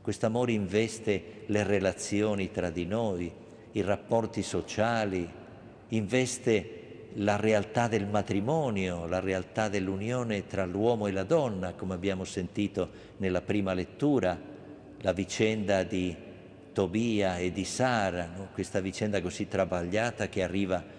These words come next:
a buon porto, è l'amore di Dio che si trasmette, che va vissuto tra marito e moglie, che va vissuto tra fratelli e sorelle. Non ci chiede altro il Signore.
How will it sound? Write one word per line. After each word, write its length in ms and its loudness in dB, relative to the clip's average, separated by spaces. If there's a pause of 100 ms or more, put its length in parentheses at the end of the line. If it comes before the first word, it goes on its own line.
(200)
a 140 2
buon 360 0
porto, 1120 -2
è 120 0
l'amore 400 0
di 160 0
Dio 400 0
che 120 0
si 200 -2
trasmette, 1120 -4
che 160 2
va 140 4
vissuto 680 2
tra 160 2
marito 400 0
e 80 2
moglie, 560 -2 (280)
che 120 2
va 140 4
vissuto 480 0
tra 160 2
fratelli 560 2
e 40 2
sorelle. 760 -2 (960)
Non 180 0
ci 140 -2
chiede 340 4
altro 400 -2
il 100 -4
Signore. 580 -6